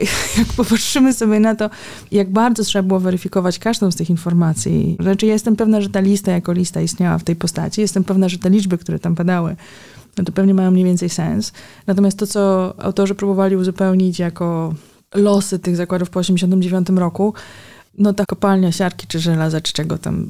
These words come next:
by nie była, nie mogła mieć przychodów ze sprzedaży, zatrudnienia i aktywów w osiemdziesiątym ósmym roku, jeśli została zlikwidowana w roku osiemdziesiątym pierwszym.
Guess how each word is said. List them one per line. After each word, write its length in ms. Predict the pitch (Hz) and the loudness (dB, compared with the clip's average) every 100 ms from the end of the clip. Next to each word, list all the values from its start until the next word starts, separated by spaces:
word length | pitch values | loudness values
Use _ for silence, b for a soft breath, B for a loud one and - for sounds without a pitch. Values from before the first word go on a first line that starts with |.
| 185 | -6
by 100 | 170 | -4
nie 120 | - | -2
była, 360 | 180 151 190 226 B B - | -2 -2 -2 -4 B B 2
nie 120 | 220 | 4
mogła 380 | 233 254 208 185 | 4 4 2 2
mieć 420 | 185 180 - - b b b b | 0 -2 -8 -16 b b b b
przychodów 460 | - 202 208 196 180 | -4 0 2 2 0
ze 100 | 175 | -2
sprzedaży, 480 | - 180 180 175 | -2 0 2 2
zatrudnienia 680 | 170 165 180 180 185 180 170 | 0 -2 0 2 4 4 2
i 20 | |
aktywów 420 | 170 - 190 170 | 0 -2 -2 -2
w 20 | 170 | -4
osiemdziesiątym 600 | - 180 170 185 175 180 | 0 0 0 -2 -2 -2
ósmym 240 | 185 175 | 0 2
roku, 280 | 165 139 175 | 2 0 -2
jeśli 180 | 185 190 | -2 -2
została 300 | 185 196 196 | -2 0 -2
zlikwidowana 640 | 202 - 196 196 202 208 | -2 -6 -4 -2 0 0
w 40 | 208 | 0
roku 220 | 220 247 | -2 0
osiemdziesiątym 560 | 233 269 269 302 330 | 0 -2 -2 0 0
pierwszym. 360 | 330 240 - - | 0 0 -2 -8